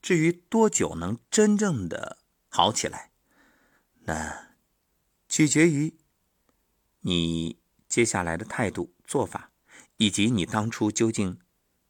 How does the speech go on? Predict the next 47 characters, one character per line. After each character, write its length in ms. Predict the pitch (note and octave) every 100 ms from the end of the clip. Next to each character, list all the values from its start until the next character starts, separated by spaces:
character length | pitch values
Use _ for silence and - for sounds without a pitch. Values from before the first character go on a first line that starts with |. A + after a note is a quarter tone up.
| _ _ _ -
欠 240 | - G#2
了 80 | D#2+
身 220 | - G#2
体 140 | E2
多 220 | - A2 B2
少 220 | - -
债。 300 | - - - _ _ _ _ _ _ _ _ _ _ _ _ _ _ _ _ _ _ _ _ _ -
我 140 | A#2
无 80 | B2+
法 160 | B2
给 160 | A#2+ F2+
出 160 | - G#2
一 140 | F#2+
个 140 | G#2
标 200 | F#2+ A2
准 180 | A2 F2+
答 120 | E2+
案， 180 | F2 F2
说 420 | E2+ F#2 F2+ F2 -
一 120 | F#2
定 240 | F#2 G2+ F2
多 120 | F#2
长 180 | - F2+
时 160 | -
间 200 | E2 F2+
就 140 | F2 E2
能 180 | F2
好， 420 | C3 A3 - - _ -
就 140 | - F#2+
能 160 | G2
真 220 | - D#3+
正 120 | D#3 G#2+
的 100 | F#2
恢 180 | - B2
复 140 | A2
正 180 | - G2
常。 260 | - - _ _ _ _ _ _ _ _ _ _ _ -
因 100 | D#3+
为 200 | D3+ - _ _ _ _ _
每 140 | - F#2
个 120 | A#2
人 100 | A#2+
所 200 | D3+ -
欠 220 | - B2+ G#2+
的 60 |
不 140 | - A#2+
同， 380 | - - F#2+